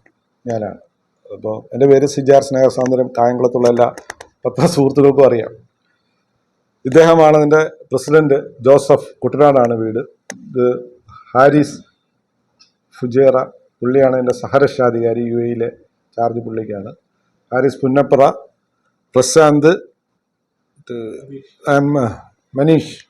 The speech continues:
ഇവർ മൂന്നുപേരുമാണ് ജോയിന്റ് കൺവീനർമാർ. അപ്പം ഞങ്ങൾ ഈ ഗ്ലോബൽ കമ്മിറ്റി രൂപീകരിക്കുന്നതായിട്ട്, രൂപീകരിക്കുന്നത് പ്രഖ്യാപിക്കുകയും അടുത്ത ഈ മാസം ഇരുപതാം തീയതി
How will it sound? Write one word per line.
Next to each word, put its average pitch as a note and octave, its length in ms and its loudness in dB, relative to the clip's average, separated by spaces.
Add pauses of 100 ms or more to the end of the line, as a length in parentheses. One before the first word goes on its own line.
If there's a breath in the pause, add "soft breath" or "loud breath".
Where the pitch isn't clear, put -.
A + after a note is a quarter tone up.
(420)
ഇവർ D3 140 2 (140)
മൂന്നുപേരുമാണ് C#3+ 540 4 (100)
ജോയിന്റ് C3+ 300 0
കൺവീനർമാർ. A2+ 560 -6 (920)
അപ്പം B2+ 220 -6
ഞങ്ങൾ D3 200 4 (600)
ഈ - 20 2 (2250)
ഗ്ലോബൽ D#3 280 6 (100)
കമ്മിറ്റി E3+ 420 4
രൂപീകരിക്കുന്നതായിട്ട്, D3 880 2 (640)
രൂപീകരിക്കുന്നത് C3+ 640 4
പ്രഖ്യാപിക്കുകയും C3 640 2 (1400)
അടുത്ത D3 320 -2 (2000)
ഈ - 20 0 (100)
മാസം F3 300 4
ഇരുപതാം D3+ 340 2
തീയതി A2 200 -8